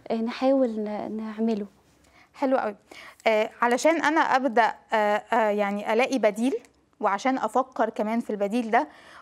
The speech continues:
Speaker 2: هو مش بيبقى سهل على كل الناس. يعني في ناس بتكتئب وبتحط نفسها كده في الكهف، يعني زي ما بنقول. و-، وبالتالي تفكيرهم بتلاقيه وقف خالص. آه، أنا عايزة أعرف منك، بما إنه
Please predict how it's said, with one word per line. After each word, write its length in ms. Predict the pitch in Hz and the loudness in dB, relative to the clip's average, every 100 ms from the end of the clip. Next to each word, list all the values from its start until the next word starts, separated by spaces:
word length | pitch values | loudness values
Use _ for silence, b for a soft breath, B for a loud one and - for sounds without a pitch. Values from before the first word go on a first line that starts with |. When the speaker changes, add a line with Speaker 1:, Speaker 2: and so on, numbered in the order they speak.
| B | B
Speaker 2:
هو 80 | 277 | 2
مش 140 | 277 | 2
بيبقى 260 | 220 226 - | -2 -6 -4
سهل 240 | 254 269 | -2 0
على 200 | 254 202 | 0 0
كل 220 | 202 240 233 | 0 0 0
الناس. 380 | 220 196 185 - - _ 233 | -2 -6 -8 -16 -20 _ -6
يعني 400 | 202 196 202 202 | -4 -2 -4 -4
في 180 | - | 0
ناس 420 | 269 285 311 - _ | 2 2 0 -6 _
بتكتئب 640 | 214 208 214 226 - 247 - _ - _ _ _ - | -10 -4 -2 -2 -2 -4 -4 _ -20 _ _ _ -8
وبتحط 720 | 214 214 214 220 - 262 254 | 0 0 2 -2 0 -2 -2
نفسها 320 | 233 220 247 240 | -2 -2 0 0
كده 300 | 240 233 220 | 2 2 2
في 320 | - 247 233 | 2 0 0
الكهف، 340 | 220 233 - | -2 -2 -2
يعني 200 | 220 208 | -4 -2
زي 140 | 208 214 | -2 -2
ما 100 | 214 | -2
بنقول. 300 | 208 208 - - _ B B B 220 247 B - | -8 -12 -18 -20 _ B B B -18 -20 B -4
و-، 300 | 233 226 226 - | 4 6 4 2
وبالتالي 680 | 226 226 220 220 285 339 370 | -2 0 2 2 2 4 2
تفكيرهم 520 | 359 254 - 339 381 | 0 -2 0 0 0
بتلاقيه 340 | 359 359 320 320 | -2 0 0 0
وقف 280 | 302 - - | -2 -4 -6
خالص. 420 | - - - - - _ _ - B B B - | -12 -14 -16 -20 -20 _ _ -20 B B B 0
آه، 400 | 226 220 214 220 - | 2 4 2 0 -2
أنا 140 | 294 381 | 0 2
عايزة 220 | 392 370 | 2 2
أعرف 220 | 359 320 | 2 2
منك، 200 | 262 277 | 2 2
بما 280 | 220 269 240 | 2 2 2
إنه 420 | 269 262 262 240 | 2 4 2 0